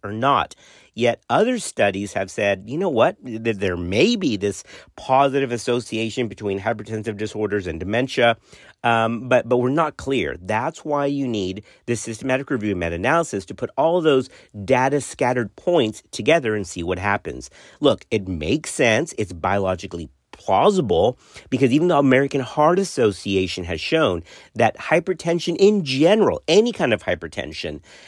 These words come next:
absolutely has the ability to disrupt the structure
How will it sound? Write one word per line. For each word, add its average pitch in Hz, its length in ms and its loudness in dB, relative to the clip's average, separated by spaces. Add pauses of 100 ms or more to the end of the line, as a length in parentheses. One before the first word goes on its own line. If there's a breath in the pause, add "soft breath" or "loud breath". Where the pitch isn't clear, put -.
(160 loud breath)
absolutely 151 1080 0
has 110 180 0
the 104 80 -2
ability 98 540 -2
to 127 120 -8
disrupt 117 600 -2
the 107 80 -2
structure 135 760 0